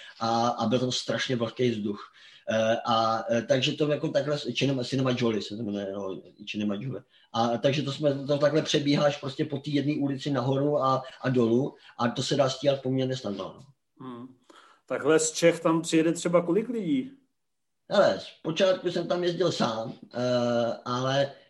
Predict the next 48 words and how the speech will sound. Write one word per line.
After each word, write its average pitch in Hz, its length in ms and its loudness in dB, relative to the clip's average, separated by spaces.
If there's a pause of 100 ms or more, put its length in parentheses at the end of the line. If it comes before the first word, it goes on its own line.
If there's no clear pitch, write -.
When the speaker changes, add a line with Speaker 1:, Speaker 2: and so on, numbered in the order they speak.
Speaker 1:
eh, 123 380 0
no 160 180 2
ne, 185 80 4
jezdil 156 520 4
tam, 185 300 0
jezdila 139 420 0
tam 175 140 -2
moje 175 120 2
kamarádka 139 540 0
Anička 139 320 -2
Batistová, 123 680 2
to 123 100 -6
tam 131 200 -4
jako 127 180 -4
začala 127 280 -2
jezdit 127 220 0
kdysi, 123 580 -2
eh, 113 120 4 (260)
dávno, 110 640 -2 (240)
eh, 113 300 0 (100)
a, 120 400 0 (140)
eh, 120 300 2
pak 131 180 -2
tam 147 140 0
jezdila 139 260 4
pár 135 220 4
let 123 200 2
ještě, 120 380 -4
ještě, 123 280 -4
eh, 101 580 -6
s, - 220 -12
s 110 260 -4
jinou 123 120 0
mou 123 140 -2
kamarádkou, 117 540 -2
ale 117 120 2
jsem 143 120 -4
tehdy 139 200 0
neměl 143 220 0
tolik 139 240 -4
peněz, 127 300 -2
abych 127 240 -4
mohl 127 260 0
na, 117 400 -2
na 107 240 -6
deset 120 240 -4
dní 120 180 -2
do, 113 360 0